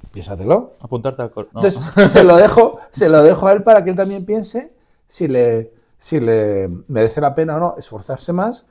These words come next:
Speaker 1: por sacar una mejor calificación.
Speaker 2: Ajá.
Speaker 1: Eso es decisión suya, ¿no?
Speaker 2: Ujú.
Speaker 1: O sea, aquí cuanto más trabajas, más nota te llevas. La, el trabajo es, o sea, la, la calificación va por cantidad de curro, porque al final la cantidad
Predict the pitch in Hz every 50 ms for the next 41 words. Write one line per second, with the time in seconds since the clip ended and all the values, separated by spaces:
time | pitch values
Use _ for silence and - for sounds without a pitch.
0 | _ _ _ _ _ _ - 110 104 104 92 - 123 120 131 156 151 123 - -
1 | 98 90 92 87 87 80 87 87 85 - 160 160 170 175 _ _ _ _ - 117
2 | 113 113 143 _ _ - 127 151 151 156 - - 110 - 101 90 87 _ - 147
3 | 127 104 87 _ _ _ _ _ _ _ 120 160 226 294 _ _ _ _ _ _
4 | _ _ _ _ _ _ _ _ _ - 120 117 120 165 143 165 151 175 226 -
5 | 220 190 180 190 190 220 277 262 - - 214 220 262 247 247 262 247 247 - 156
6 | 151 156 139 131 135 127 120 110 98 87 85 73 73 69 65 76 _ _ _ _
7 | - 120 120 127 127 117 120 139 160 180 180 180 180 185 196 190 196 _ _ _
8 | _ _ - 147 131 131 127 127 127 131 127 127 131 135 131 123 147 135 - 175
9 | 165 170 180 202 226 226 _ _ _ _ _ - 156 131 123 120 143 131 131 123
10 | - 131 147 156 151 139 131 151 175 190 196 214 254 262 - _ _ _ _ _
11 | _ _ _ - 139 117 113 110 - 139 147 160 165 160 160 - 165 151 147 139
12 | 147 143 147 165 180 196 226 -